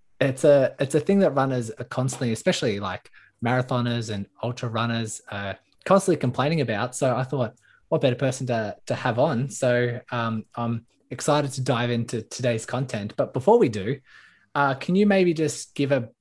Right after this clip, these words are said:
an introduction to who you are and how you've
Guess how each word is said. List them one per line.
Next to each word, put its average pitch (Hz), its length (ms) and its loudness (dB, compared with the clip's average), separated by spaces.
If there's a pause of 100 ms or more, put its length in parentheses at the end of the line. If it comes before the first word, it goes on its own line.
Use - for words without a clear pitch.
(200)
an 131 160 -4
introduction 135 760 -2
to 131 140 2
who 147 160 -2
you 131 240 2
are 127 460 0
and 120 200 -4
how 120 260 -4
you've 120 520 -4